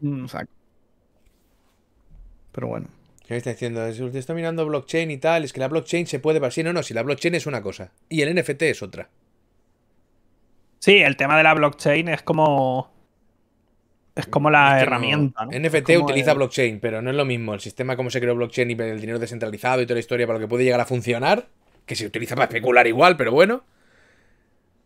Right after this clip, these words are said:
Speaker 1: Mm.
Speaker 3: que lo de
Speaker 2: No sé.
Speaker 3: los N F Ts. Pero bueno.
Speaker 2: Lo de los N F T lo veo como el que cree en cra-, en ser Escorpio, en c-,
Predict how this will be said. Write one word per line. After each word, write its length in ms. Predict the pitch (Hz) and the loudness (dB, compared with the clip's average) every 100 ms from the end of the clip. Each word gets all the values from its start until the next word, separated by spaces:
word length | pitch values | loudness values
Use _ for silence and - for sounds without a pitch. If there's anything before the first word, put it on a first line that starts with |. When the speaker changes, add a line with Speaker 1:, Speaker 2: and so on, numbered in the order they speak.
| _ _ _ | _ _ _
Speaker 1:
Mm. 120 | 139 | -10
Speaker 3:
que 160 | 131 131 | 0 2
lo 160 | 120 113 | 2 0
de 100 | 110 | -2
Speaker 2:
No 80 | |
sé. 240 | 110 107 107 | -2 -2 -4
Speaker 3:
los 160 | 104 | -6
N 120 | 117 107 | -8 -8
F 120 | 101 | -8
Ts. 300 | 92 95 - - | -10 -12 -14 0
Pero 160 | 147 | 6
bueno. 180 | 180 139 | 6 6
Speaker 2:
Lo 60 | 139 | 4
de 60 | |
los 100 | 139 | 6
N 80 | 143 | 6
F 200 | 147 156 | 4 0
T 140 | 156 151 | 4 6
lo 120 | 151 | 8
veo 180 | 147 160 | 6 4
como 220 | 135 135 | 4 4
el 100 | 127 | 4
que 140 | 127 | 2
cree 260 | 123 131 139 | 4 4 4
en 100 | 135 | 2
cra-, 200 | 139 139 | 2 2
en 160 | 143 131 | 2 -2
ser 640 | - 127 131 127 127 127 - - | 2 4 6 4 2 -2 -12 -8
Escorpio, 680 | 151 - 131 123 113 120 117 | -6 2 2 2 -4 -2 -2
en 160 | 120 | -4
c-, 120 | 117 | -6